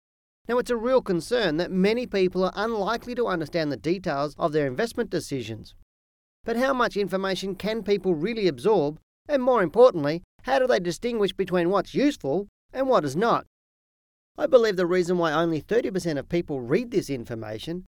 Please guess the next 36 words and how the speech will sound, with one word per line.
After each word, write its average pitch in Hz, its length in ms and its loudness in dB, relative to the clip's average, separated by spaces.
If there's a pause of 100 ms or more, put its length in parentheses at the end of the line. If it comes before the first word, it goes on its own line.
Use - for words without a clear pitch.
is 196 140 -4
because 208 360 -2
we're 214 140 0
already 202 540 2
massively 226 640 -2
overloaded. 151 720 0 (400)
So 226 120 2
instead 220 280 0
of 147 140 0
reading 220 320 4
it, 180 160 -6 (180)
we 269 100 -4
tend 233 220 0
to 226 60 -8
delete 214 360 4
it 185 140 2 (140)
or 262 160 6
bin 233 240 6
it. 156 160 0 (800)
This 262 160 0
can 262 160 2
lead 208 160 2
to 185 80 -4
costly 156 420 -4
mistakes, 151 580 0 (140)
as 233 180 2
ignorance 220 440 -2
can 247 260 -4
be 165 120 2
expensive. 185 680 -2 (560)
So 254 100 -4
when 269 140 4
it 254 100 -4
comes 262 220 0
to - 100 -4
investing, 170 640 -2